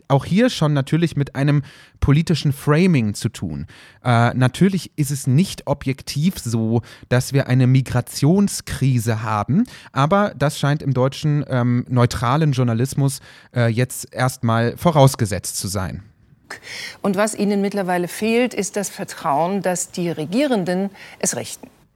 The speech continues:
Speaker 2: Zwei Millionen
Speaker 1: Genau,
Speaker 2: Menschen.
Speaker 1: also die Regierenden richten es nicht mehr. Die Leute sind aus dem Häuschen.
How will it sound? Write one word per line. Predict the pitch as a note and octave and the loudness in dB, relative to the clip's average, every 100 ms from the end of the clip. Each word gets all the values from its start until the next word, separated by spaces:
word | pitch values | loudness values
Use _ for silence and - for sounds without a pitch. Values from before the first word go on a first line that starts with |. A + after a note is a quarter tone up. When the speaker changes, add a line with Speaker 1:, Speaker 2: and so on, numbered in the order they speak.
| _ _ | _ _
Speaker 2:
Zwei | - F#3 | -2 0
Millionen | G3+ G#3+ G#3 | 0 0 2
Speaker 1:
Genau, | G3+ E3 D#3 A2+ | 4 6 8 6
Speaker 2:
Menschen. | A2 | 6
Speaker 1:
also | D#3 D3+ C#3+ A#2+ | 4 4 4 4
die | A2+ B2+ | 2 0
Regierenden | C3+ D3 E3 D#3+ C#3 C3 A#2+ A2 G#2+ | 0 0 0 0 0 0 0 -2 -2
richten | G#2+ C#3 D#3+ - | -4 -4 -4 -4
es | C#3+ C#3 | -2 0
nicht | B2+ | -2
mehr. | B2+ A2+ G2+ G2 | 0 0 0 0
Die | G#2 | 0
Leute | A2 B2+ A#2+ | 0 0 -2
sind | A#2 | -2
aus | - A2+ | -2 -2
dem | B2 A2+ | -2 0
Häuschen. | A#2+ D3 - C#3+ B2+ | 2 0 0 0 0